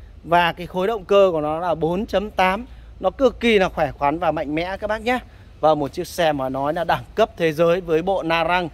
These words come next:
Đó là hai mươi mốt inch. Và nó là thiết kế trẻ trung, năng động.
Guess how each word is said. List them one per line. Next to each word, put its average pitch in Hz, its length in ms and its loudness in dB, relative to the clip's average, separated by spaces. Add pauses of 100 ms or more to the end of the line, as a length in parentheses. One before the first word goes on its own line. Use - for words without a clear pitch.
(320)
Đó 156 200 6
là 180 140 -4
hai 196 240 -4
mươi 202 160 -6
mốt 240 220 2
inch. 233 280 2 (540)
Và 156 220 2
nó 147 160 -4
là 185 100 -4
thiết 202 280 -6
kế 170 300 0 (400)
trẻ 160 260 -2
trung, 202 200 2 (220)
năng 165 240 -2
động. 170 180 4